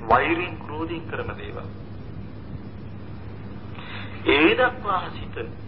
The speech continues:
ඇදිලා යනවා පුතඥ කෙනෙකුගේ. අයියා ධර්මයේ පුරුදු කරලා නැති නිසා. ධර්මයේ අදානවා නම්, ධර්මයේ විශ්වාස කරනවා නම්,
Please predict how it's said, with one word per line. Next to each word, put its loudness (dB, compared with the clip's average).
ඇදිලා 2
යනවා 0
පුතඥ -4
කෙනෙකුගේ. -8
අයියා 4
ධර්මයේ -2
පුරුදු -8
කරලා 0
නැති -8
නිසා. -10
ධර්මයේ 4
අදානවා 2
නම්, -8
ධර්මයේ -6
විශ්වාස -4
කරනවා -4
නම්, -6